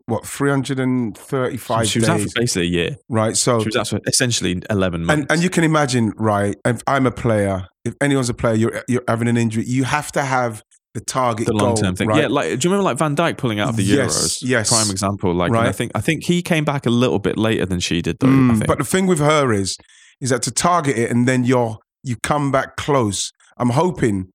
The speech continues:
Speaker 1: that she's not pushing
Speaker 2: Ah,
Speaker 1: herself
Speaker 2: see, that,
Speaker 1: too much?
Speaker 2: no, no, no, no. See, this is what I think. I think for her, I don't think she should have eyes on it. I think, I
Speaker 1: Mm.
Speaker 2: think for England and for her, it's really interesting because I think if she doesn't make that squad, for example, having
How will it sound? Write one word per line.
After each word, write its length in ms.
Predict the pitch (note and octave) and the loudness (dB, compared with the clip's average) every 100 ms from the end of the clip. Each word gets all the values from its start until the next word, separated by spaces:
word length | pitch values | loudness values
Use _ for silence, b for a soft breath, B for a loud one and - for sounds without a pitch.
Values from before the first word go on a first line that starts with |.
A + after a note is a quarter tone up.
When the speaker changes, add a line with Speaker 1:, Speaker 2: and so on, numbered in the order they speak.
| _ _ _ _ A#2 | _ _ _ _ -6
Speaker 1:
that 100 | A2 | -2
she's 200 | B2+ A#2+ | -2 0
not 180 | - | 0
pushing 280 | - A2+ G#2 | 0 0 2
Speaker 2:
Ah, 40 | A#2+ | 2
Speaker 1:
herself 300 | - C3+ A2 | 2 0 0
Speaker 2:
see, 60 | |
that, 60 | A#2 | 0
Speaker 1:
too 120 | B2+ | 0
much? 140 | A#2+ | 2
Speaker 2:
no, 380 | A#2 G#2+ G2+ A#2+ | 2 0 0 0
no, 0 | |
no, 140 | A#2 A2 | 0 0
no. 180 | G2+ | 0
See, 140 | G2 A#2+ | 0 0
this 180 | C3 C3+ | 0 0
is 80 | |
what 100 | C3+ | 0
I 40 | - | 0
think. 220 | B2 E2 | -2 -2
I 40 | G2+ | -2
think 200 | B2 - | -2 0
for 120 | A2 | 0
her, 380 | B2+ A2+ F2 - - | 2 2 2 -2 -4
I 60 | |
don't 240 | G#2+ A#2+ A2 | -2 -2 0
think 180 | A#2+ G2+ | -4 -4
she 140 | - | -4
should 160 | G#2 G2 | -4 -2
have 160 | G2 F#2 | -2 0
eyes 240 | F2+ F2+ | -2 0
on 120 | F#2 | -2
it. 140 | D2 - | -2 -4
I 80 | F2+ | -4
think, 240 | F#2+ B2+ C#3+ | 2 4 6
I 40 | C3+ | 6
Speaker 1:
Mm. 60 | |
Speaker 2:
think 140 | A#2+ F#2+ | 4 0
for 100 | - | -4
England 520 | G#2+ B2+ A#2 F#2+ F2+ - | -2 0 0 0 0 -2
and 180 | F2+ E2+ | -4 -4
for 100 | E2 | -4
her, 160 | F2 D#2+ | -2 -2
it's 180 | F2+ G2 | -2 0
really 180 | F2+ | 0
interesting 580 | - F#2+ - F2 - - | 0 0 -2 -6 -6 -6
because 260 | F2 E2+ F2+ | -6 -4 -2
I 60 | F2+ | -2
think 280 | F#2+ E2+ - _ B B B B B _ - | -2 -6 -12 _ B B B B B _ 0
if 220 | C#3+ - | 0 0
she 180 | - C3 | -2 0
doesn't 300 | B2 A#2 F#2 | 2 0 0
make 240 | G#2 F#2 | -2 0
that 180 | F#2 - | -2 -2
squad, 520 | - - F#2 - - - | -6 -2 -4 -4 -8 -10
for 160 | - E2+ | -2 -2
example, 520 | E2+ E2 - - G2+ _ _ _ _ _ _ _ _ _ _ _ _ _ _ _ _ _ _ - - | 0 -4 -4 -6 -6 _ _ _ _ _ _ _ _ _ _ _ _ _ _ _ _ _ _ -12 -8
having 500 | A#2 A2+ G2+ F#2 | -2 -2 -2 -4